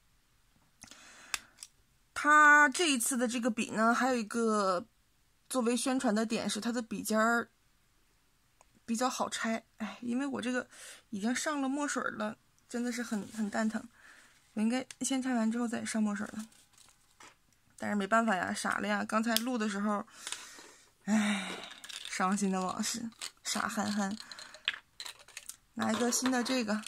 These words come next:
蓝色的来，来看吧。不滋，就这样。他当时那个，我看他那个，那个新品资料里面写的是，这样的话会比较好洗。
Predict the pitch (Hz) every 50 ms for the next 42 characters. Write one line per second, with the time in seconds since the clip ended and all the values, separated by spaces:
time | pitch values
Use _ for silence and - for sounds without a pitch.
0 | - - _ - - - - - - 196 190 202 220 226 277 247 220 202 190 180
1 | 180 180 185 185 185 185 - - 190 180 180 180 - - - 220 202 185 196 190
2 | - _ _ _ _ - - _ _ _ _ _ _ _ _ _ _ _ _ _
3 | _ _ _ - - - - - - _ _ _ - - - 208 180 226 359 -
4 | - _ _ _ _ _ _ _ _ - - _ _ _ _ _ _ _ _ _
5 | - - - - _ - 196 190 - 214 - - - 226 285 277 330 330 359 339
6 | - 262 269 277 269 254 226 214 - 202 190 175 156 135 131 127 120 113 98 -
7 | - - 202 - 262 262 269 254 247 247 240 214 208 202 196 180 214 214 202 214
8 | - 247 254 214 196 - 220 240 233 220 202 208 226 226 208 - 202 202 - 208
9 | 196 190 - - - - - - _ _ _ _ - 277 269 254 233 226 233 220
10 | 214 214 185 196 190 214 202 196 - - 190 196 220 - - -